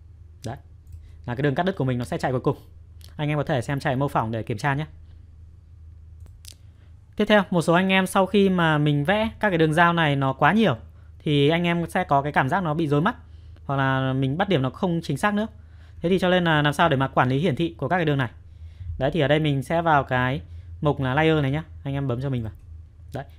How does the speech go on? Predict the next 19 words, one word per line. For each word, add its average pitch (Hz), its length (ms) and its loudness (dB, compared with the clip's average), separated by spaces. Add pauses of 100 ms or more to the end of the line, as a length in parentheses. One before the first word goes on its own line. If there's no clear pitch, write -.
thì - 60 -16
trong 175 120 0
này 156 140 2
nó 139 100 0
sẽ 190 140 -4
quản 151 200 2
lý 131 120 0
cho 185 100 -4
mình 156 140 0
hiển 135 140 0
thị 160 200 -4
của 131 120 -4
tất - 180 -6
cả 135 200 0
các - 160 -4
cái, 131 260 -4 (580)
ờ, 131 720 0 (240)
layer 160 300 2
này. 127 120 -4